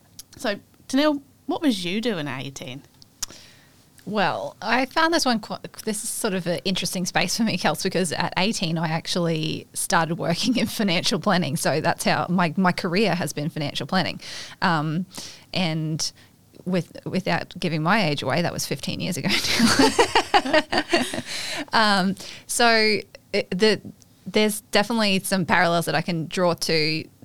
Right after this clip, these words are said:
Speaker 2: the learnings that I had in my early lifetime, but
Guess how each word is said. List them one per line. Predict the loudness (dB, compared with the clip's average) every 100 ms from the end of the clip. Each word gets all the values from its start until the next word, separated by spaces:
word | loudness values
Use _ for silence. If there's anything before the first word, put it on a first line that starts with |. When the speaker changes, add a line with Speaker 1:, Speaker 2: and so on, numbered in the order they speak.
| -14 -14 -12
Speaker 2:
the | -4 0
learnings | 0 0 0
that |
I | 0
had | 2 2
in | 2
my | 2 0
early | -2 -2
lifetime, | -2 -2 -2 -2 -2 0
but | -2